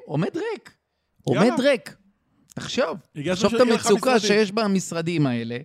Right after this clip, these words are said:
Speaker 2: נו.
Speaker 1: שזה, אבל יכול להיות שזה באמת הזדמנות למצוא בן אדם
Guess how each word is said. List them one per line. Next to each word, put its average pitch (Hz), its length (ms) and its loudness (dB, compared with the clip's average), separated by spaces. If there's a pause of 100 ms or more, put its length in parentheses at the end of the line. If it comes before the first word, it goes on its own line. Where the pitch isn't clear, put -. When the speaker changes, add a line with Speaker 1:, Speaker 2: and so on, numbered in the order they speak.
(160)
Speaker 2:
נו. 147 280 -12
Speaker 1:
שזה, 156 560 -4 (120)
אבל 143 100 -12
יכול 123 220 -4
להיות 170 200 2
שזה 147 220 -6
באמת 143 440 -4
הזדמנות 139 600 0
למצוא 123 400 -4
בן 180 180 -4
אדם 123 480 -2